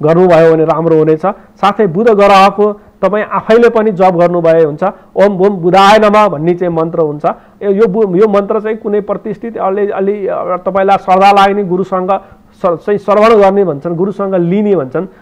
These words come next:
भले मन्त्र त किताबहरूमा जति पनि पाइन्छ, तथापि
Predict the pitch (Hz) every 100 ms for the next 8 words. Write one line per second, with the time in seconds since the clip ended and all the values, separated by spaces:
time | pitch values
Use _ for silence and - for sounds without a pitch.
0 | _ - 175 175 175 180 190 180 190 180
1 | 180 190 185 170 175 202 220 220 180 180
2 | 196 185 180 185 208